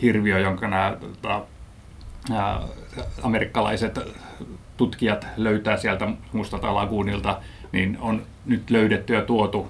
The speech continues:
sit sen tutkimuslaitokseen, että sehän on niin kuin ihan, ihmisen aivot vaan toimii sillä tavalla, että ne yhdistelee tällaisia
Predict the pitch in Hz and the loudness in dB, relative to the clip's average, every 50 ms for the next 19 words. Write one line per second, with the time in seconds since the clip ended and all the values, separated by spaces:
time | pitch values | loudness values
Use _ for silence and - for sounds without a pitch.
0 | - - - - 92 - 98 95 92 110 95 - 101 95 90 104 98 - - 95 | -8 -10 -10 -8 -6 -4 -4 -2 0 -2 -2 -2 -2 -2 -2 -2 -2 -2 -2 -2
1 | - - 95 90 - 101 95 98 98 95 98 92 90 98 98 113 - - 104 110 | -2 -2 0 2 2 4 4 4 4 2 2 0 0 -2 -2 -2 0 2 2 2
2 | 95 101 - - - - - - - - - - 127 135 107 135 156 165 170 165 | 2 2 -2 -6 -14 -18 -18 -18 -10 -2 2 4 6 6 6 6 6 4 4 4
3 | 156 139 139 135 123 - 123 110 107 110 98 104 104 101 - 101 98 95 92 95 | 2 4 4 4 6 6 6 6 6 4 2 2 0 0 2 2 2 2 2 2
4 | 95 95 95 - 104 101 101 104 104 110 110 95 98 95 - - 98 98 - - | 0 0 0 0 0 0 -2 -2 -2 0 0 0 0 0 -2 -2 -2 -2 -2 0
5 | 95 98 104 104 - 107 104 - | 0 0 -2 -2 -2 -2 -2 -2